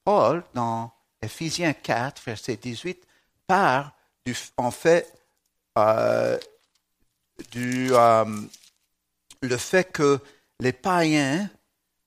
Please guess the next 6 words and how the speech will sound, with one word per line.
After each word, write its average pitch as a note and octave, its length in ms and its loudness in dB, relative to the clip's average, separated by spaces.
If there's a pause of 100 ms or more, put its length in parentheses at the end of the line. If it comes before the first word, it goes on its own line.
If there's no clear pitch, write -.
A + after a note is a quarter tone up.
(160)
euh, B2 640 4 (320)
vivent, C#3 760 -4 (680)
euh, A#2+ 260 6 (240)
dans C#3 320 4
une C3+ 320 -4
ténèbre, C3+ 1000 0